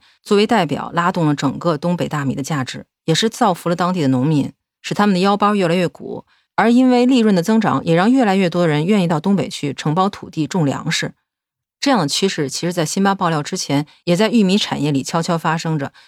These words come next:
有很多人经过多年的努力，终于把玉米的价格抬了起来，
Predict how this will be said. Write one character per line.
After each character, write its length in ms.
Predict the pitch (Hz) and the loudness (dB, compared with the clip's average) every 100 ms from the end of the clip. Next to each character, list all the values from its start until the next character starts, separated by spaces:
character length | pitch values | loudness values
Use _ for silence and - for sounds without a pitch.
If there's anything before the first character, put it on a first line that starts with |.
| - | -2
有 120 | 208 | 0
很 260 | - 143 143 | 2 0 2
多 160 | 196 | 2
人 220 | 190 165 165 | 2 2 0
经 180 | 247 | 0
过 140 | 240 190 | 2 0
多 260 | - 285 | 2 2
年 140 | 254 160 | 4 4
的 80 | 175 | 2
努 180 | 139 | 0
力， 160 | 151 139 - - | -2 -4 -6 -2
终 240 | 269 269 | 2 4
于 100 | 240 | 4
把 160 | 240 226 | 2 0
玉 120 | 220 202 | 2 2
米 100 | 139 | 2
的 60 | |
价 220 | 127 151 | 0 -2
格 120 | 147 165 | -2 -4
抬 300 | - - 147 | -6 -4 -2
了 80 | |
起 160 | 196 - | -2 -4
来， 160 | 127 | -8